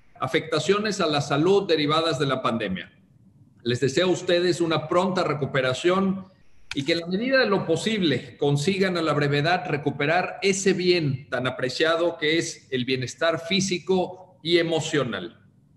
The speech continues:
Estamos llegando al final del que para muchas personas ha sido el año más difícil de sus vidas, un año que sin duda alguna pasará a la historia de la humanidad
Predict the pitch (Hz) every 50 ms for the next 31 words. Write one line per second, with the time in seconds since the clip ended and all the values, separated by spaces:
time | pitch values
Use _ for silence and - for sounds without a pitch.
0 | - - - _ _ - _ - - - _ - - - 202 233 220 190 202 190
1 | 202 214 220 214 220 214 190 - - 165 160 175 190 208 214 220 226 226 214 -
2 | - - - - - _ - 131 151 156 151 151 151 160 160 156 151 151 143 143
3 | 143 143 147 139 139 143 156 185 214 202 - 220 - - - 180 165 - - 214
4 | 220 220 214 185 190 180 - - 202 202 196 185 185 190 196 196 202 202 196 196
5 | - - 165 175 190 214 233 226 226 - - - 196 175 - - 214 220 185 -
6 | - 202 202 190 190 190 190 196 202 170 156 160 196 202 175 131 107 101 - -
7 | - - - _ _ _ _ _ _ _ _ _ _ _ _ - 131 156 160 170
8 | 170 185 190 185 180 - 170 143 - 143 143 147 170 180 180 165 156 156 180 190
9 | 190 190 180 - 147 139 - - 139 156 175 185 175 - 139 139 135 131 127 127
10 | - - 185 180 180 185 175 165 160 170 175 175 165 160 160 160 160 156 143 127
11 | 117 104 - - - -